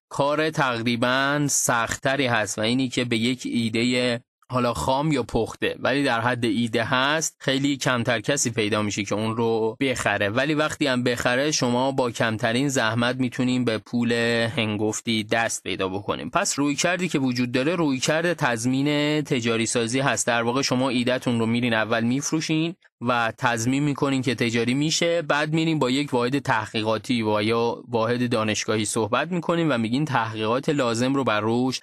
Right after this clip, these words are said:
انجام بده با این تضمین که فلان مجموعه خریدار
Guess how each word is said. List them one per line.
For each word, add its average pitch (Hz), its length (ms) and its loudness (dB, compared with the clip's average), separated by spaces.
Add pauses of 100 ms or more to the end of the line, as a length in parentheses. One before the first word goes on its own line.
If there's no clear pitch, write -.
انجام 120 680 0
بده 151 260 0
با 127 200 0
این 147 140 0
تضمین 156 500 0
که 151 360 -2 (140)
فلان 120 360 0
مجموعه 113 560 2
خریدار 113 680 0